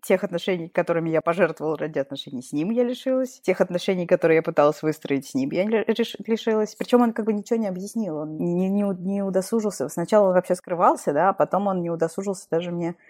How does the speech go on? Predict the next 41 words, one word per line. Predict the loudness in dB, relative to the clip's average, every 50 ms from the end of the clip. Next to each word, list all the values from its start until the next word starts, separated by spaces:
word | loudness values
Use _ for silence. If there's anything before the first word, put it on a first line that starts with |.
| _ _ _ -8
объяснить, | -6 -4 -4 -4 -4 -4 -6 -6
что | -4 -4 -4 -4
произошло. | -2 -4 -2 -2 -2 -4 -2 -4 -4
Он | -4 0
просто | 0 0 0 0 -4 -8
по | -8 -6
телефону | -4 -4 -4 0 0 0 2 0
мне | -2 -6
сказал, | -2 -2 -2 -2
что | -2 -4 -8
он | -6 -4 -6
не | -4
готов. | -4 -4 -4 -4 -8 -10 -10 _
И | -10
я | -10 -4 2 2 2
лишилась | 2 2 0 0 0 0 0 0
друга. | -2 -6 -6 -8 -10 -8 -6
И | -4
я | -4 -2 -2 -2 -2 -2 -4 0 2 2 4
ему | 4 4 2 0
сказала, | 0 0 0 0 2 2 4 4 4 6 6 4 4
и, | 2 0 0
по-моему, | 2 2 2 2 2 2 0 0
это | -2 -2
было | -4 -2 -2 -2
самое | -4 -4 -4 -4 -2 -2 -2 -2 -4 -4 -4
такое | -6 -8 -2 0 2 2
радикальное, | 2 2 0 0 4 6 6 6 6 2 0 0 -2 -2 -6
м, | -12 -12 -12 -10 -10 -10
решение | -12 -12 -8 -6 -6 -6 -4 -6 -8
в | -6 -6
моей | -6 -6 -6
жизни, | -6 -8 -10 -10 -10 -10 -10 -10 -12 -14 -16
связанное | -14 -10 -8 -8 -8 -8 -10 -12 -10 -12 -12
с, | -14 -18 -20 -20 -12 -10
э, | -6 -6 -6 -4
друзьями | -4 -2 -2 -2 2 4 4 4 4 4 2 0 0 -2
и |
с | -4 -10 -14
мужчинами. | -14 -14 -6 0 0 2 4 4 4 4 0 -6 -12
Я | -4 0 0 2 4 4 4 4 2 2 4 4 4 4 2 0 -2 -4 -6 -6 -8 -8